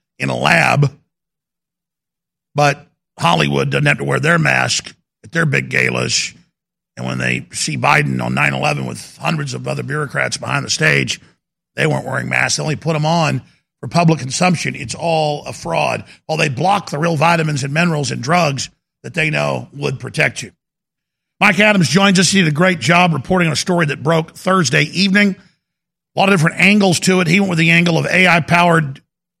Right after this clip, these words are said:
D O D data analysis program named Project Solace shatters official vaccine narrative, shows A D E accelerating in the fully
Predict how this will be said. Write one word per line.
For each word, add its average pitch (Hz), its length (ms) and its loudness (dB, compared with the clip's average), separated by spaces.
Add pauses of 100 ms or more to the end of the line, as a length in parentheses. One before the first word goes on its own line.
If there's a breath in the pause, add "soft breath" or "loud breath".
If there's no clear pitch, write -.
(200)
D 180 220 4
O 170 120 4
D 160 240 2
data 175 500 2
analysis 165 520 2
program 151 500 0 (260 loud breath)
named 143 160 0
Project 165 420 2
Solace 175 600 2 (280 loud breath)
shatters 190 440 2
official 175 400 0
vaccine 175 500 0
narrative, 165 680 2
shows 175 320 0
A 190 220 4
D 190 400 4
E - 60 -2
accelerating 170 760 2
in 156 100 -4
the 143 80 -2
fully 175 480 2